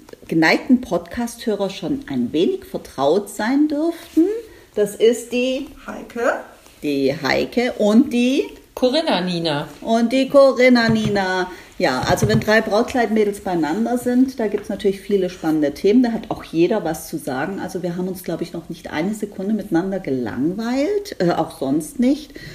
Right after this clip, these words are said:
Speaker 1: Und heute haben wir uns was überlegt, ähm, aus aktuellem Anlass. Wir waren gestern Brautkleider aussuchen. Das spannende Thema, wie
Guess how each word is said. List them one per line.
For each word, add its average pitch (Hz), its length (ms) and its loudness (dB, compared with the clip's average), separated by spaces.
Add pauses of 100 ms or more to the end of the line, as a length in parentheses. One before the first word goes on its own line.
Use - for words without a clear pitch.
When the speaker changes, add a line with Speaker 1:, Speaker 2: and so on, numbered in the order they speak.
(680)
Speaker 1:
Und 226 560 6 (300)
heute 202 420 2
haben 185 120 -2
wir 190 100 -4
uns 196 160 -6
was 180 180 -6
überlegt, 185 880 0
ähm, 202 500 -2
aus 180 200 -2
aktuellem 147 560 -6
Anlass. 226 460 -4
Wir 180 100 -4
waren 151 200 -4
gestern 156 280 -8
Brautkleider 185 560 -6
aussuchen. 214 720 -4 (720)
Das - 280 -4 (280)
spannende 262 680 2
Thema, 185 480 -4 (180)
wie 226 300 -4